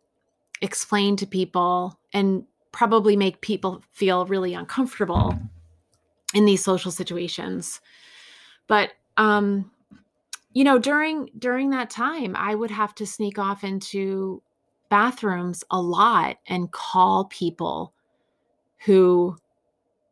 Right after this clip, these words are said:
had gotten sober before me. And, um, I had to spend a lot of time with the little kids in the basement,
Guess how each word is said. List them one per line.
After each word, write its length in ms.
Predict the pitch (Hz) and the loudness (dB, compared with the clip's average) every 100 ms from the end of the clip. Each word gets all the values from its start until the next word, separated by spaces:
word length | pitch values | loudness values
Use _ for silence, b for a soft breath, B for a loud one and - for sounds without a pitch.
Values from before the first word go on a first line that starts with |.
| _ _ _ _ | _ _ _ _
had 180 | 185 175 | -10 -2
gotten 240 | 180 190 | -2 -2
sober 320 | - 175 175 | -6 -6 -6
before 420 | 175 165 - 175 175 | -8 -10 -8 -6 -4
me. 340 | 151 160 - _ B B B B B B _ - | -6 -6 -8 _ B B B B B B _ -2
And, 760 | 196 190 185 185 185 185 185 - - | 2 4 4 2 2 0 -2 -6 -2
um, 600 | 185 180 185 180 180 180 | 0 2 0 -2 -4 -2
I 120 | - 202 | 0 4
had 140 | 214 | 6
to 60 | 196 | 4
spend 320 | - 202 190 | 2 2 2
a 40 | |
lot 240 | 185 185 185 | 2 0 0
of 80 | |
time 600 | - 185 180 180 180 185 - | -2 0 0 -2 -4 -6 -4
with 240 | 190 180 | -4 -2
the 80 | 180 | -2
little 200 | 180 175 | -4 -4
kids 280 | - 175 180 | -4 -4 -4
in 80 | 165 | -4
the 60 | |
basement, 540 | 180 185 - 175 - | -2 -2 -4 -6 -8